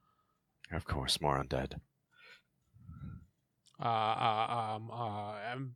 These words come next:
Speaker 2: uh, Bella's
Speaker 1: Bella.
Speaker 2: like, uh, um, uh,
Speaker 1: Get to a corner. I'll handle these.
Speaker 2: She runs over to here. Uh, well, your turn. You see, they're all coming towards you.
Speaker 1: All right. I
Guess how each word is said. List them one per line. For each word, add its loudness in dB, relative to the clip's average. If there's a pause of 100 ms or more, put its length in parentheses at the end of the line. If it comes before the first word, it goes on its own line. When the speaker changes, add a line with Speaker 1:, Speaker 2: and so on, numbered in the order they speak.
Speaker 2:
uh, 0
Bella's 12
Speaker 1:
Bella. 12
Speaker 2:
like, 12
uh, 6
um, -2
uh, 0 (140)
Speaker 1:
Get 12
to 12
a 12
corner. 10
I'll 12
handle 10
these. 6 (840)
Speaker 2:
She 2
runs 8
over 8
to 2
here. 10
Uh, -2
well, 0 (220)
your 10
turn. -4 (1500)
You -4
see, 2
they're 10
all 12
coming 8 (320)
towards 4
you. -4 (1400)
Speaker 1:
All 12
right. 8 (220)
I 12